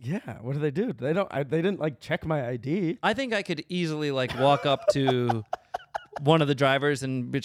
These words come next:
Speaker 2: like, with confidence and be like,
Speaker 1: Mm-hmm.
Speaker 2: "Yep, I'm Chuck," or whatever
Speaker 1: Yeah,
Speaker 2: the name
Speaker 1: yeah.
Speaker 2: is, and get them to believe it, at least temporarily.
Speaker 1: Right. Until you get to your destination.
Speaker 2: Maybe. <laughs> Well, it depends. If you're waiting for bags around the carousel, the real Chuck could make an appearance.
Speaker 1: Oh, right.
Speaker 2: You know what I'm saying?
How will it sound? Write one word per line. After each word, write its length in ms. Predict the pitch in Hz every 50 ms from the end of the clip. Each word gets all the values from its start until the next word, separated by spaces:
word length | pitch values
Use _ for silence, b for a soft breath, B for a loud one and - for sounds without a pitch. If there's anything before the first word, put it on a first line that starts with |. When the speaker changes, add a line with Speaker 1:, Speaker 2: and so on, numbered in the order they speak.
| - -
Speaker 2:
like, 200 | 156 139 127 -
with 160 | 151 147 -
confidence 420 | - 139 131 131 - 160 147 147 139
and 60 | 120
be 60 | 139
like, 120 | 139 135 123
Speaker 1:
Mm-hmm. 60 | 185
Speaker 2:
"Yep, 140 | 190 196 190 165
I'm 160 | 170 170 156
Chuck," 320 | - - 160 160 156 -
or 60 | 143
whatever 340 | 135 139 139 143 143 147 151
Speaker 1:
Yeah, 60 | 147
Speaker 2:
the 100 | 131 135
name 220 | 135 135 127 117 104
Speaker 1:
yeah. 80 | - 160
Speaker 2:
is, 160 | 160 147 - b b b b b b
and 320 | - 139 131 127 123 120
get 160 | 120 127 123 -
them 160 | 131 123 117
to 80 | 120
believe 340 | 110 117 117 123 127 123 113
it, 100 | 117 104
at 100 | 120 127
least 260 | 135 143 139 127 -
temporarily. 760 | - 123 110 - 104 107 110 107 107 101 95 - 139 139 135 - _ _ _ _ _ _ _ -
Speaker 1:
Right. 400 | 151 190 226 202 147 - - - _ _ _ -
Until 280 | 143 143 131 - 160 147
you 100 | 139 131
get 160 | 123 147 123 127
to 40 | 135
your 80 | 139
destination. 760 | 123 131 131 120 - - 127 131 143 170 156 - 123 113 113 - -
Speaker 2:
Maybe. 480 | 143 175 220 240 226 254 262 254 - -
<laughs> 60 | - - - - - - - - - - 277 - - - 269 - B B B B B B B
Well, 200 | 202 208 202 202
it 120 | 208 202 175
depends. 360 | 220 202 202 233 226 185 143
If 60 | 135
you're 120 | 143 151 156
waiting 240 | 185 190 170 156
for 100 | 139 151
bags 420 | 131 113 120 143 160 170 160 135 135
around 220 | 131 131 131 123
the 60 | 120
carousel, 560 | - - 151 151 143 131 117 107 127 117 113 110
the 120 | 127 127
real 220 | 127 143 143 135
Chuck 480 | 120 - - - 135 123 - - - _
could 300 | - 135 120 110 104 - -
make 200 | 131 131 120 -
an 80 | 104
appearance. 680 | 98 - 131 139 143 156 160 156 147 135 113 92 92 85
Speaker 1:
Oh, 40 | 90
right. 260 | 92 98 107 123 127 -
Speaker 2:
You 80 | 123 123
know 60 | 120
what 40 | 117
I'm 60 | 110
saying? 280 | 107 123 120 120 123 117